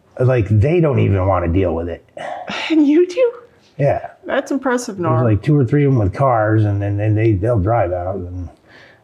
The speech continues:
Speaker 1: and most of them work. Mo-, they're not around during the day anyways. And, uh, the other ones, unless they absolutely have to go get something, they, they don't go out. I, I just, I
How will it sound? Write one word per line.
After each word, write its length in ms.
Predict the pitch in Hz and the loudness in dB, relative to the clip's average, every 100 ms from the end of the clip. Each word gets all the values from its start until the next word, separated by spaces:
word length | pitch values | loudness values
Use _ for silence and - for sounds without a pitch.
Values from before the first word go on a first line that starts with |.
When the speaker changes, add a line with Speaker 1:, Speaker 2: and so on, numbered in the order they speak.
| - | -14
Speaker 1:
and 100 | 90 | -4
most 240 | 123 113 | -2 0
of 80 | 104 | 0
them 300 | 113 101 92 | 0 0 0
work. 400 | 127 117 107 - | 2 2 -2 -6
Mo-, 320 | 104 101 98 95 | -6 -4 -4 -4
they're 180 | 104 | -2
not 200 | 101 98 | -2 -2
around 320 | 92 98 95 90 | 0 0 -2 -4
during 200 | 90 90 | -6 -6
the 60 | |
day 200 | 90 92 | -6 -4
anyways. 460 | 107 98 90 90 - | -4 -4 -6 -8 -12
And, 220 | 90 92 | -12 -10
uh, 260 | 90 87 - _ _ _ _ - | -10 -10 -14 _ _ _ _ -4
the 100 | 120 | 0
other 180 | 147 | 2
ones, 260 | 139 135 113 | 2 2 2
unless 300 | 107 123 101 | 2 2 0
they 160 | 120 117 | 0 0
absolutely 460 | 123 117 117 95 | -2 0 0 0
have 360 | 85 120 127 - | -2 -4 -4 -4
to 100 | 95 | -2
go 200 | 104 98 | 0 2
get 160 | 101 107 | 0 -2
something, 380 | 104 90 92 90 | -2 -4 -4 -2
they, 180 | 107 95 | 0 0
they 160 | 98 | -2
don't 220 | 101 87 | -4 -6
go 200 | 92 101 | -4 -2
out. 240 | 107 101 87 | 0 -2 -2
I, 220 | 98 101 - | -4 -4 -4
I 160 | 104 107 | -2 -2
just, 400 | 90 90 - - | -4 -8 -14 -20
I 260 | - - | -20 -20